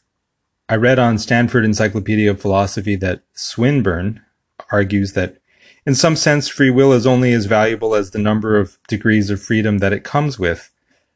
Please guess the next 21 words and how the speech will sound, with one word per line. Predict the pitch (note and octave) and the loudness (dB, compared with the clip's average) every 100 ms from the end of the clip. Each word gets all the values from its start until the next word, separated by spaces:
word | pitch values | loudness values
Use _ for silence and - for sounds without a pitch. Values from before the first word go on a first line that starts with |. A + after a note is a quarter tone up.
| _ | _
And | B2 C3 | 0 2
in, | C#3+ C#3+ | 0 0
and | B2+ | 0
in | C3 | 0
some | G#2+ F3+ | 0 0
sense, | E3 C#3+ - | 0 -2 0
that's, | C#3 C#3 - | 0 -2 -2
that's | C#3 C#3 - | -2 -2 -2
really | G#2 F#2 | 0 0
right. | F2+ G#2+ D#2+ D#2 - - _ _ _ _ _ _ _ _ _ _ _ _ _ | 0 0 -2 -6 -12 -16 _ _ _ _ _ _ _ _ _ _ _ _ _
So | - - A2+ | -4 0 0
if | - | 2
God | B2+ B2+ | 0 2
didn't | B2+ B2 | 0 0
give | G#2+ G#2+ | 0 0
us | G#2 | -2
freedom | - A2+ G#2+ | 0 0 0
to | G2+ | -2
do | G2+ F#2 | -4 -2
great | F#2+ F2+ | -2 0
evil, | G2+ C#3 G2 F#2+ B2+ | 0 -2 -4 -6 -8